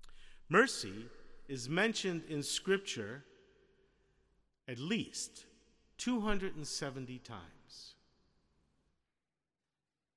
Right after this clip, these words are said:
You get it? Two hundred and seventy times. We still don't get it. We still don't believe it.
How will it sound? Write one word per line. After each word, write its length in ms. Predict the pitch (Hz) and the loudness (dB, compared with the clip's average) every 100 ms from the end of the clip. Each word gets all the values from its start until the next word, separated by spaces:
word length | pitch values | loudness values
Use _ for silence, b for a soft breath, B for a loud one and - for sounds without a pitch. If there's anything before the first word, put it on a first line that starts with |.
| _ _ _ _ _ | _ _ _ _ _
You 100 | 139 | -2
get 240 | 127 180 269 | 4 6 4
it? 100 | 269 - - - - - - _ _ _ _ _ _ - - - - _ | -2 -14 -20 -20 -20 -20 -20 _ _ _ _ _ _ -20 -20 -20 -20 _
Two 180 | 247 294 | 4 6
hundred 240 | 285 240 | 6 2
and 100 | 208 | -2
seventy 420 | - 220 214 208 | 0 0 0 -2
times. 600 | 202 202 190 - - - - - - - - - - 147 | -4 -6 -8 -10 -14 -16 -14 -16 -18 -18 -20 -20 -10 -4
We 80 | |
still 240 | 151 - 254 | -4 -2 -2
don't 200 | 139 113 | -2 -4
get 140 | 147 | -6
it. 140 | 180 - - - - - - - - - - _ _ _ _ _ - | -8 -10 -20 -20 -20 -18 -16 -16 -16 -18 -20 _ _ _ _ _ -6
We 40 | |
still 220 | 180 320 | -2 2
don't 140 | 254 156 | 2 2
believe 420 | 135 143 226 190 | 2 2 2 0
it. 340 | - - - | -4 -16 -20